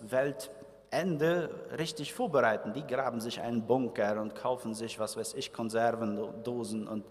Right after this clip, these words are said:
lagern das da und rechnen die ganze Zeit damit und füllen sich ihren Kopf damit. Und das finde ich auch irgendwie übertrieben.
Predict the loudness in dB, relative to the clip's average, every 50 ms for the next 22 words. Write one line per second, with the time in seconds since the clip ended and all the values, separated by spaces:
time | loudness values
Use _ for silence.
0 | -16 -20 -20 -20 -20 -20 _ -2 0 2 2 2 2 2 0 0 0 -2 -2 -2
1 | -2 -2 -2 0 0 0 -2 0 0 0 0 0 0 0 0 0 0 -2 -2 -2
2 | -2 -4 -4 -6 -4 -2 -2 0 2 0 0 0 -2 -4 -4 0 2 2 4 4
3 | 2 0 -2 -4 -6 -4 -4 -4 -4 -4 -6 -8 -6 -6 -6 -6 -6 -4 -4 -4
4 | -2 -2 -4 -4 -6 -6 -10 -16 -20 -20 -20 _ _ _ _ _ _ _ _ _
5 | _ _ _ _ _ _ -6 -6 -6 -6 -12 -20 -20 _ _ _ _ _ _ _
6 | _ _ _ _ _ -10 -6 -6 -6 -4 -4 -4 -4 -2 -4 -2 -2 -2 -2 -2
7 | -4 -6 -6 -6 -6 -6 -6 -6 -2 0 0 0 0 0 -4 -4 -4 -4 -4 -6